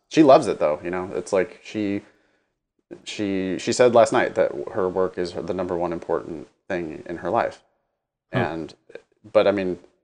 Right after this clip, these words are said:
Speaker 1: that's the kind of person that I think should be a lawyer. That's the kind of lawyer that you want to have, right?
Speaker 2: Yeah. Yeah.
Speaker 1: Yeah.
Speaker 2: 'Cause then
Speaker 1: Um,
Speaker 2: that's not so much work. I mean, it's
Speaker 1: so
Speaker 2: still
Speaker 1: you're gonna
Speaker 2: work.
Speaker 1: keep, you're gonna keep doing this forever?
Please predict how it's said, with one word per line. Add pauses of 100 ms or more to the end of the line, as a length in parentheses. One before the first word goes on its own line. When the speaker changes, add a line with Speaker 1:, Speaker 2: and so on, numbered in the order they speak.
(160)
Speaker 1:
that's
the
kind
of
person
that
I
think
should
be
a
lawyer.
That's
the
kind
of
lawyer
that
you
want
to
have,
right? (160)
Speaker 2:
Yeah. (500)
Yeah. (760)
Speaker 1:
Yeah. (500)
Speaker 2:
'Cause
then
Speaker 1:
Um,
Speaker 2:
that's
not
so
much
work. (680)
I
mean,
it's
Speaker 1:
so
Speaker 2:
still
Speaker 1:
you're
gonna
Speaker 2:
work.
Speaker 1:
keep, (300)
you're
gonna
keep
doing
this
forever?